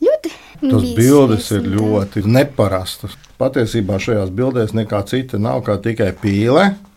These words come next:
Speaker 1: Jā.
Speaker 2: un nāve
Speaker 1: Jā.
Speaker 2: un tulpe.
Speaker 1: Jā.
Speaker 2: Un vairāk arī
Speaker 1: Nu,
Speaker 2: nekā cita.
Speaker 1: nāve tur tulpe.
Speaker 2: Jā. Klau, mēs varētu palasīt katrs pa vienai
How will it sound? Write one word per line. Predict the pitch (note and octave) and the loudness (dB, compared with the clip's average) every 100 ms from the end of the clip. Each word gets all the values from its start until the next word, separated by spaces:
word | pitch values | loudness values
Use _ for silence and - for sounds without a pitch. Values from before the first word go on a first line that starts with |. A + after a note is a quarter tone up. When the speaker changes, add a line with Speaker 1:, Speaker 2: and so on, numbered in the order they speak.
| - C4+ | -14 -8
Speaker 1:
Jā. | B3+ B3 B3 C4+ | -6 -4 -4 -4
Speaker 2:
un | D#3+ | -2
nāve | A3 C4 E3+ - - - - | 0 2 2 2 -2 -14 -10
Speaker 1:
Jā. | B4+ G4+ A3+ | -2 4 4
Speaker 2:
un | G3+ | 4
tulpe. | F#3+ E3+ - G2+ - - - - - | 4 4 2 -6 -10 -18 -20 -20 -4
Speaker 1:
Jā. | G4+ D3 | 0 0
Speaker 2:
Un | A#2+ G2 | 0 -2
vairāk | E2 F2 - | -4 -8 -6
arī | C#3 | -2
Speaker 1:
Nu, | E3+ G#3 | -2 -4
Speaker 2:
nekā | F#3 - | -10 -12
cita. | - F3 | -6 0
Speaker 1:
nāve | D#4 D4 C#4 | 2 2 0
tur | - C#4+ - - | 2 0 0 -6
tulpe. | G#3+ A3 A3 A3 - - _ _ | -2 -2 -4 -8 -10 -20 _ _
Speaker 2:
Jā. | A2+ A2 - - - - D#3+ E3+ - | -4 -2 -4 -12 -16 -12 -8 -10 0
Klau, | C3+ B2+ F#2 - - - - | 4 4 2 -6 -14 -14 -4
mēs | A2 A#2+ E3 | -2 -2 0
varētu | E3+ D#3 A2+ G2+ G#2+ - | 0 2 0 -2 -6 -2
palasīt | D#3+ D3 G#2+ - G2 F#2+ - | 0 0 -2 -4 -6 -8 -10
katrs | - B2+ C#3+ A2 | -6 -6 -6 -12
pa | - G2 | -8 -6
vienai | G#2 B2 G#2 | -4 -4 -4